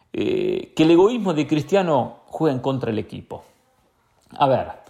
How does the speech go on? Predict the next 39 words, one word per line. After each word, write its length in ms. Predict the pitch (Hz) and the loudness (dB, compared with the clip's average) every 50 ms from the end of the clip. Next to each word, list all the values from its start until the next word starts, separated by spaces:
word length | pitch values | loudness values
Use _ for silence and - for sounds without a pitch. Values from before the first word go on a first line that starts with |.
| _ _ _ _ _ | _ _ _ _ _
Allegri 340 | 127 131 147 190 220 240 202 | 0 2 2 2 2 2 0
lo 140 | 151 - | -2 -2
conoce 280 | - 107 120 120 - 131 | -2 -4 -4 -2 -4 -4
muy 140 | 117 107 107 | -2 0 0
bien 160 | 127 170 165 | 0 0 2
porque 200 | 180 156 123 123 | 0 0 0 0
lo 100 | 113 104 | -2 -2
dirigió 640 | 104 107 110 - - 214 214 190 135 - - - - | -2 -4 -4 0 2 2 4 2 0 -2 -6 -10 -8
en 80 | 113 117 | -4 0
la 160 | 123 117 - | 0 0 0
primera 400 | - 120 123 135 147 156 156 139 | -2 -2 0 0 2 2 2 2
de 80 | 117 113 | 2 0
las 140 | 110 - | -2 -2
tres 220 | - 156 147 139 - | 0 -2 -2 0 -2
temporadas 760 | 139 127 120 104 113 120 131 156 165 156 131 117 107 107 - | -2 -4 -4 -2 -2 2 2 2 2 2 0 -2 -4 -6 -10
que 80 | 117 | -10
estuvo, 320 | 107 - - 135 127 123 123 110 - - - | -12 -8 -6 -2 -2 -2 -2 -4 -8 -14 -12
eh, 380 | - 95 73 - - - - - | -10 -10 -10 -10 -10 -10 -8 -8
el 120 | 131 113 | -6 -2
propio 420 | - 151 147 - - 135 127 120 | 0 0 0 0 0 -2 -2 -2
Cristiano 680 | - - 127 120 - - 147 147 151 151 151 147 139 - - - - _ _ _ _ | -2 -6 -6 -6 -2 0 0 0 0 0 -2 -4 -4 -8 -16 -20 -20 _ _ _ _
con 140 | - 139 131 | -6 -4 -4
el 80 | 127 120 | -2 -2
conjunto 460 | 127 123 117 - 143 135 120 - 120 | -2 -4 -4 -4 -4 -4 0 0 0
de 60 | 117 | 2
la 140 | 113 113 107 | 2 0 -2
Juve. 480 | 98 107 107 101 90 87 85 - _ _ _ _ _ _ _ _ | -4 -8 -10 -10 -14 -14 -16 -20 _ _ _ _ _ _ _ _
¿Cristiano 380 | - 190 156 - - 254 240 | -4 -4 -2 2 2 0 0
es 120 | 190 - 160 | 0 -4 -2
egoísta? 420 | 135 151 180 208 - - 165 - | 0 0 0 0 0 -2 -4 0
Claro 240 | - 208 226 196 156 | 0 0 0 0 0
que 120 | - 123 | -2 -2
lo 140 | 113 123 160 | 0 0 0
es, 360 | 196 180 131 95 - - _ | 0 -2 -2 -4 -8 -14 _
demasiado 540 | - 120 117 113 110 - - 180 196 180 139 | -6 -4 -4 -4 -4 -4 -2 0 2 2 2
egoísta, 420 | 113 101 95 90 87 - - - 104 | 0 -2 -6 -8 -10 -14 -14 -14 -10
es 80 | 101 | -8
muy 220 | 123 160 196 180 127 | -4 -4 -2 -2 -2
egoísta. 640 | 101 101 92 85 85 - _ - - - - _ | -4 -4 -6 -8 -12 -16 _ -18 -18 -18 -18 _